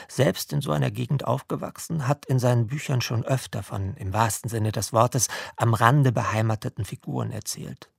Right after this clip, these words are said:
Manche stehen sogar am Abgrund. Dass er mit Empathie von ihnen spricht, bewahrt ihn davor, seine Schmalspurhelden zu Karikaturen werden zu lassen. Denn tatsächlich wachsen einem Paul,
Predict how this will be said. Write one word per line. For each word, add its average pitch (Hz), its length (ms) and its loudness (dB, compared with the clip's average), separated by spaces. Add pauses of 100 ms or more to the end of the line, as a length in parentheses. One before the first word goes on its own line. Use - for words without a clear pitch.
(200)
Manche 165 360 2
stehen 143 320 -4
sogar 123 240 -2
am 104 100 -2
Abgrund. - 560 -10 (520)
Dass 113 140 -2
er 117 80 -2
mit 107 180 -4
Empathie 110 440 -6
von 127 180 -6
ihnen 117 160 -2
spricht, - 400 -4 (300)
bewahrt 143 420 4
ihn 147 120 2
davor, 139 420 2
seine 123 240 4
Schmalspurhelden 123 1160 0
zu 131 120 -6
Karikaturen 120 840 -6
werden - 260 -6
zu - 100 -8
lassen. - 460 -12 (360)
Denn 143 160 -2
tatsächlich - 540 -8
wachsen 131 320 0
einem 113 260 -2
Paul, 131 400 4